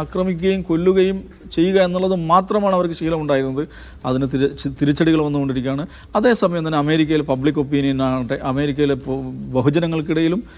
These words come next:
അവിടുത്തെ രാഷ്ട്രീയ നേതൃത്വത്തിനിടയിലും എന്തിന് നമ്മളിതിങ്ങനെ പേറണം, എത്ര കാലമായി നമ്മളിതിങ്ങനെ പേറുന്നു, എത്ര കാലമായി നമ്മളിങ്ങനെ, ഏഹ്, പമ്പ്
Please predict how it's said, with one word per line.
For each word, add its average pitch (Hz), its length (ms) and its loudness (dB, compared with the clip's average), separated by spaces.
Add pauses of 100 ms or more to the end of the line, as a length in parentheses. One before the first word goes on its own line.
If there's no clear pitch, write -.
(260)
അവിടുത്തെ 160 320 0
രാഷ്ട്രീയ 196 360 0
നേതൃത്വത്തിനിടയിലും 175 720 0 (260)
എന്തിന് 233 460 0
നമ്മളിതിങ്ങനെ 208 720 2
പേറണം, 175 440 2 (520)
എത്ര 214 160 2 (140)
കാലമായി 208 460 2
നമ്മളിതിങ്ങനെ 175 500 0
പേറുന്നു, 151 340 2 (160)
എത്ര 214 160 0 (140)
കാലമായി 202 440 2
നമ്മളിങ്ങനെ, 190 440 -2 (420)
ഏഹ്, 160 180 2 (100)
പമ്പ് 180 240 2